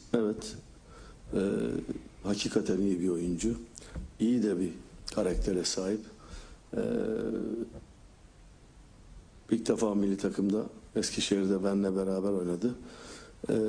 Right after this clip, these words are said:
çok da mutlu oldum. Ee, kendisi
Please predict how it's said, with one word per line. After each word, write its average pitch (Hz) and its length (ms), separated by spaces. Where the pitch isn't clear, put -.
çok - 260
da 120 60
mutlu 110 320
oldum. 104 420
Ee, 101 40
kendisi 110 520